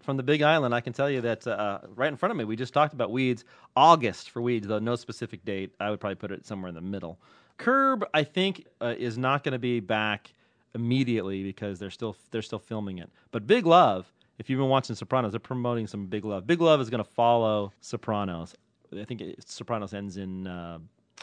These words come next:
like, June eighth or something like that. The first couple of weeks of June is when The Sopranos ends. If they finish up in time, they can put some of the episodes from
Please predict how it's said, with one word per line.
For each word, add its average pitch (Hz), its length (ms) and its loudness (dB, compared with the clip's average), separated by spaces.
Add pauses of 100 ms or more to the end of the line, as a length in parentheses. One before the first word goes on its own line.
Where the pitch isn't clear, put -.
like, 92 100 -10
June 95 220 -6
eighth 90 260 -8
or 82 60 -10
something - 200 -16
like 87 80 -14
that. 85 140 -12
The - 160 -20
first - 300 -8 (120)
couple - 220 -12
of - 20 -8
weeks 90 160 -12
of 101 80 -14
June 92 300 -8
is 85 120 -14
when 90 100 -12
The 87 60 -14
Sopranos 92 380 -10
ends. 90 240 -10 (640)
If - 80 -20
they 107 100 -6
finish 123 360 -4
up 110 180 -2
in 104 100 -8
time, 95 320 -8
they 92 100 -8
can 92 120 -12
put - 200 -12
some 101 140 -8
of 92 60 -10
the 90 80 -8
episodes 87 440 -12
from 82 420 -12